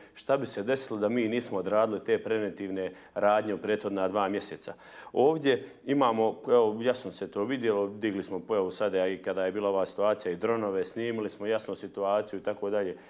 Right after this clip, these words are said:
Imamo specifičnu situaciju, drago mi je, evo, i struka, e, da to potvrđuje. Meni je najlakše sad pričati u nekom prethodnom periodu da je neko bio neodgovoran i sve da to skinem sa sebe. Međutim,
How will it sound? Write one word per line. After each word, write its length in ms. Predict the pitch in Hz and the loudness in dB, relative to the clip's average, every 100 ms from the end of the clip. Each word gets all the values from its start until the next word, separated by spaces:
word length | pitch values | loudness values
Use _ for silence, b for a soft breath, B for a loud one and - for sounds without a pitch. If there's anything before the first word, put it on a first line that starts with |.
| B | B
Imamo 280 | 143 160 131 | -4 -2 -2
specifičnu 500 | 127 110 151 151 131 127 | -4 -6 -6 -4 -8 -2
situaciju, 300 | 117 131 120 | -2 0 -2
drago 300 | 120 131 113 | 0 2 2
mi 60 | 110 | -2
je, 40 | |
evo, 140 | 113 | 0
i 40 | 107 | -2
struka, 320 | - 127 98 | -2 -4 -4
e, 340 | 95 - 92 | -8 -6 -4
da 100 | 98 | -2
to 160 | 101 113 | 0 -2
potvrđuje. 580 | - 101 117 110 107 92 B - | -2 -4 -4 -2 -2 -4 B -4
Meni 140 | 151 | -2
je 40 | |
najlakše 340 | 147 143 113 123 | 0 0 0 -2
sad 220 | 123 120 | -4 -4
pričati 360 | 120 117 110 113 | -2 -4 -6 -6
u 40 | |
nekom 240 | 113 107 | -6 -6
prethodnom 440 | 101 117 110 101 95 | -2 0 0 -6 -6
periodu 420 | 101 110 104 95 B B | -4 -2 -2 -4 B B
da 60 | - | -2
je 60 | |
neko 240 | 117 107 107 | -2 -2 -4
bio 200 | 113 98 | -2 -2
neodgovoran 680 | 117 104 92 101 98 98 98 | 0 -2 -2 0 0 -2 -4
i 40 | |
sve 180 | - 113 | -2 0
da 100 | 101 | 0
to 120 | 98 | -4
skinem 340 | - 123 101 | -6 -4 -4
sa 100 | 85 | -2
sebe. 300 | 123 113 104 B B B | -2 0 -2 B B B
Međutim, 500 | 113 120 151 123 98 | -2 0 0 0 -2